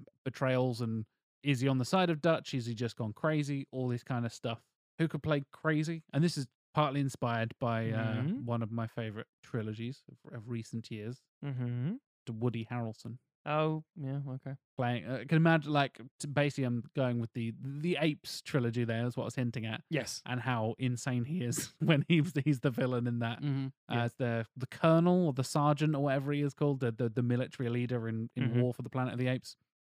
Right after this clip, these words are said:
Speaker 1: He's fantastic in that. Kind of rounding things off with a couple of other characters. So we have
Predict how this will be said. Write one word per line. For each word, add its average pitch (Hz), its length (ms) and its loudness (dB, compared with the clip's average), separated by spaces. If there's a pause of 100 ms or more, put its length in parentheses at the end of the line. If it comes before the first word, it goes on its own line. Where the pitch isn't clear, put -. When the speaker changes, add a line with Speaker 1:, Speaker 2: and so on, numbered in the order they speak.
(140)
Speaker 1:
He's 117 140 -6
fantastic 113 460 -8
in 113 80 -6
that. 131 160 -4 (240)
Kind 170 200 6
of 135 140 4
rounding 139 380 4
things 135 260 0
off 127 200 2
with 120 120 -4
a 113 60 -6
couple 117 240 -8
of 139 60 0
other 180 120 2
characters. 147 540 0
So 139 100 -2
we 123 140 -2
have 117 280 -4